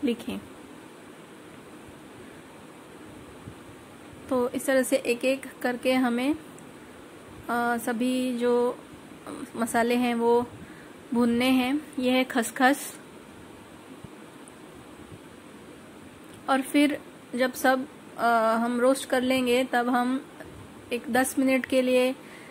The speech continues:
इसे ठंडा करेंगे और फिर mixer में इसे grind करेंगे। तो मैं ज़्यादा मसाला नहीं बना रही हूँ, क्योंकि जितनी अगर आपकी quantity ज़्यादा है, तो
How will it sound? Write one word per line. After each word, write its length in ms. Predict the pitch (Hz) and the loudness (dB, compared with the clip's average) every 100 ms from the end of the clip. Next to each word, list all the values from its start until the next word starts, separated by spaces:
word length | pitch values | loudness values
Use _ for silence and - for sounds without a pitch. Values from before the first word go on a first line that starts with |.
| - | -8
इसे 180 | 247 262 | 0 0
ठंडा 340 | 262 240 240 | 2 2 4
करेंगे 340 | 233 240 247 277 | 2 0 -2 -2
और 360 | - 233 233 | -2 0 0
फिर 320 | 233 262 269 269 254 | 2 2 2 -2 -4
mixer 400 | 247 247 269 254 | -2 0 0 2
में 240 | 254 285 320 - - - - - - | 2 0 -2 -10 -20 -20 -20 -18 -10
इसे 340 | 262 - 254 302 - - - - | -4 2 2 0 -8 -20 -20 -4
grind 340 | 240 240 247 240 | 4 4 4 2
करेंगे। 380 | 233 214 208 202 | 0 -2 -2 0
तो 240 | 240 254 - - - | 2 2 -2 -10 2
मैं 140 | 285 | 4
ज़्यादा 320 | 262 247 247 285 | 6 6 8 6
मसाला 380 | 285 285 262 | 6 6 4
नहीं 220 | 269 262 269 | 6 4 4
बना 260 | 262 247 | 2 4
रही 120 | 240 | 4
हूँ, 160 | 247 247 | 2 0
क्योंकि 560 | 254 240 233 254 254 262 - - - | 0 -2 -2 -2 -2 -4 -12 -14 -6
जितनी 380 | 240 240 254 269 | -4 -2 0 2
अगर 280 | 262 254 254 | 2 2 2
आपकी 260 | 247 269 | 0 -2
quantity 500 | 247 240 226 240 262 | 0 0 2 2 2
ज़्यादा 300 | 262 240 247 | 2 2 4
है, 200 | 247 247 | 4 2
तो 440 | 247 247 240 233 | 2 4 4 2